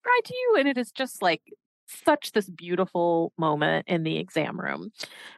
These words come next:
That is something that I'm doing for Pride. I have a very prideful and joyful practice during the month of June. And then let me share with you a story about one of my favorite Pride experiences when I was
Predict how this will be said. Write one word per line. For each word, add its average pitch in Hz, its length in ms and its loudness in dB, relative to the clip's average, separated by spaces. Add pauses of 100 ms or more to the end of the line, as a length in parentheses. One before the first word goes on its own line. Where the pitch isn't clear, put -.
That 254 140 4
is 269 80 4
something 214 240 4
that 196 100 6
I'm 180 140 4
doing 180 240 4
for 185 120 0
Pride. 165 540 4
I 175 120 4
have 175 240 0
a 180 40 -6
very 170 720 2
prideful 165 1000 2
and 180 220 0
joyful 156 500 0
practice - 480 -2
during 170 180 0
the 160 80 0
month 156 220 -2
of 165 140 -4
June. 151 460 -4 (680)
And 214 200 6
then 190 520 6
let 220 180 4
me 269 120 4
share 285 280 4
with 240 240 2
you 175 500 4 (380)
a 175 460 4
story 190 680 4
about 160 480 4 (100)
one 190 220 2
of 185 120 0
my 160 420 4 (380)
favorite 269 800 4
Pride 156 300 4
experiences 156 720 0
when 160 180 2
I 160 260 4
was 156 440 2